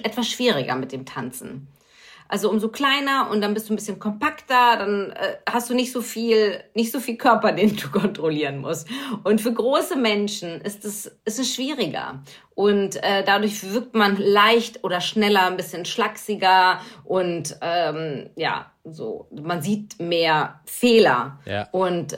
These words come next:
Speaker 1: das kann natürlich so ein bisschen ihr Verhängnis sein.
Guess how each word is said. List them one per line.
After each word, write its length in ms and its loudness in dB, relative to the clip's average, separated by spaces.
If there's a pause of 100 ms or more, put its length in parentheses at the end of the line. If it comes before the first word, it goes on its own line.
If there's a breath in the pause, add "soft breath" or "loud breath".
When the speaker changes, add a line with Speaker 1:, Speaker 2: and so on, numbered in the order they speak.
Speaker 1:
das 160 -8
kann 160 -4
natürlich 380 -2
so 80 -6
ein 40 -4
bisschen 240 -6
ihr 80 -4
Verhängnis 680 -4
sein. 580 2